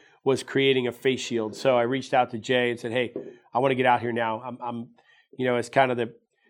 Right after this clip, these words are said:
the general, I wanted to be the guy in the field. I wanted to see what our troops were doing." And, you know, I met with Jay, and Jay had a concept that was gonna be adapted either to a visor or a,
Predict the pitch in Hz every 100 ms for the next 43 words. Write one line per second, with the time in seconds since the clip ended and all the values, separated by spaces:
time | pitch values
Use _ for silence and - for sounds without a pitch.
0 | _ 123 113 139 135 127 127 127 127 123
1 | 120 120 120 120 123 139 120 - 131 120
2 | 117 117 117 110 - 123 117 113 - 120
3 | - 120 123 120 113 113 110 - _ _
4 | _ 131 123 123 143 151 131 - 131 120
5 | 113 147 135 131 113 - 139 135 135 123
6 | - 117 110 120 117 113 120 123 107 123
7 | 120 123 123 120 - 117 107 127 127 127
8 | 123 127 123 117 113